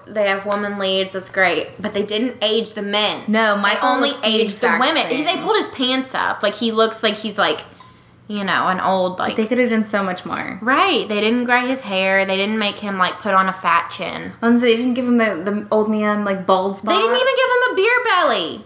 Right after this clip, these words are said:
Speaker 2: No. And they
Speaker 1: Like
Speaker 2: didn't, like, none of the men are balding. That's not realistic.
Speaker 1: No. Rogelio still has white as fuck teeth.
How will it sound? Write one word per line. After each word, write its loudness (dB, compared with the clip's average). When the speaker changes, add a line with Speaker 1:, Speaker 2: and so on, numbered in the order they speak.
Speaker 2:
No. 0
And 2
they 4
Speaker 1:
Like -2
Speaker 2:
didn't, -6
like, 0
none 2
of -2
the 0
men 4
are 4
balding. 0
That's 0
not -2
realistic. -2
Speaker 1:
No. -10
Rogelio 0
still 0
has 2
white 2
as -2
fuck 0
teeth. -6